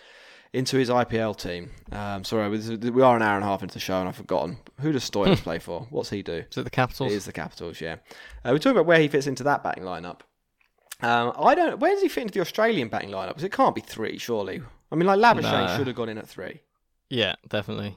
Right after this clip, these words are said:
Speaker 1: Um, Soinus goes in, doesn't get anything. Um, then, and then they do something else that's a bit weird. They send Maxwell in at not at, at seven. Um,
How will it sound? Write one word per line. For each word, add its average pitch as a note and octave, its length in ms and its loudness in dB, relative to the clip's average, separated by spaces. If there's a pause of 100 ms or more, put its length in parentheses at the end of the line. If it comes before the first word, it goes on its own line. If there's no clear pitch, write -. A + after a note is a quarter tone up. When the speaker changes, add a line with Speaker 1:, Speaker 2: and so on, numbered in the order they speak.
Speaker 1:
Um, G#2+ 340 -16
Soinus G3 440 0
goes A#2 200 -2
in, A2+ 120 -10
doesn't G#2+ 240 -14
get A2 100 -8
anything. F2 480 -14 (100)
Um, G#2+ 440 -14 (680)
then, G#3+ 580 4 (260)
and F#3 100 4
then A#3+ 120 8
they A#3 80 8
do A#3+ 180 2
something A3 300 2
else A#3+ 180 4
that's C3 120 -8
a A#2+ 40 -10
bit A#2 160 2
weird. F#2 360 -4
They C#3+ 440 0
send F3 260 2
Maxwell F#3 380 4
in C#3+ 100 4
at B2+ 120 -2
not D3+ 400 2
at, C3+ 220 2
at C#3 120 2
seven. B2+ 440 0 (420)
Um, B2 640 0